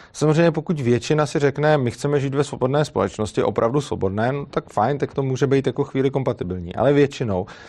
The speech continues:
to potom dopadne k tomu, že většina jenom začne volat, "Já chci víc, já chci víc, já chci, aby se o mě ostatní postarali."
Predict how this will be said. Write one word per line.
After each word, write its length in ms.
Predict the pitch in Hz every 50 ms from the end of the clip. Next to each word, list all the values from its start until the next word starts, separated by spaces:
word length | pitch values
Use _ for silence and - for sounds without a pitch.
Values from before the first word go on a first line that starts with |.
| - -
to 120 | - 131
potom 220 | 143 147 165 160
dopadne 340 | 151 147 143 147 147 160 165
k 60 | -
tomu, 300 | - - 127 120 117 120
že 100 | 120 131
většina 440 | 123 123 127 123 - - 143 143 139
jenom 400 | 139 143 147 147 151 147 151 151 - - - - _ _ -
začne 280 | 135 131 - - 156 147
volat, 240 | 143 151 151 -
"Já 160 | 151 135 135 127
chci 260 | - - - 160 143
víc, 320 | 143 143 131 104 - -
já 120 | 120 120 117
chci 200 | - - - 127
víc, 280 | 135 139 123 95 - - - -
já 160 | - 120 120
chci, 180 | - - 143
aby 160 | 123 131 131 127
se 120 | - 131
o 80 | - 127
mě 300 | 131 131 127 123 120 - - -
ostatní 400 | - 127 - - 131 127 - 135
postarali." 500 | - 143 123 - - 127 110 92 82 80